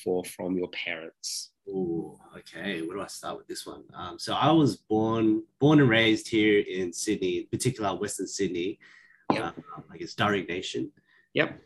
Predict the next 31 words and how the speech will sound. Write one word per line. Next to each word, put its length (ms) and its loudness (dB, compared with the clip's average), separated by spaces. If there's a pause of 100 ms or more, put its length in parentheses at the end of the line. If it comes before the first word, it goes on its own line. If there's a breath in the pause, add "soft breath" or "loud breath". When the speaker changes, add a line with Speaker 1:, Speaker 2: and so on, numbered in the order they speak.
Speaker 2:
And 500 0
so 500 -4
I 60 -2
went 240 0
to 100 -8
school, 760 2 (360)
and 60 0
it 40 4
was 140 6
really, 640 8
was, 180 0 (440)
I 120 0
guess 180 4
my 120 4
upbringing 260 4
was 160 2
really 200 2
interesting 420 -2
in 60 -4
the 80 -8
sense, 380 -10
not, 160 -2
not 160 4
really 200 0
interesting. 320 -6
Not, 140 -2
I'm 80 -2
not 200 -4
saying 180 -6
I'm 100 -6
interesting, 420 -10